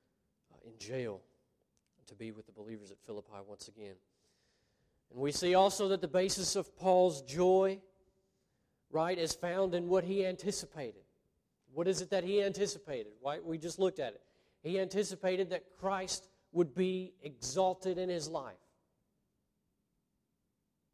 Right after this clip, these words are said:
Whether by life or by death, Christ would be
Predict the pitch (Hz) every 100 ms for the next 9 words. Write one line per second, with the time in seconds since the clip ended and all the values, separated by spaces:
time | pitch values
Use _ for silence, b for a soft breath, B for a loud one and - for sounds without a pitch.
0 | _ _ _ _ _ _ _ _ _ _
1 | 127 107 117 117 127 135 135 117 113 113
2 | 98 90 - - 143 135 - - _ _
3 | _ _ _ _ _ _ 101 110 101 95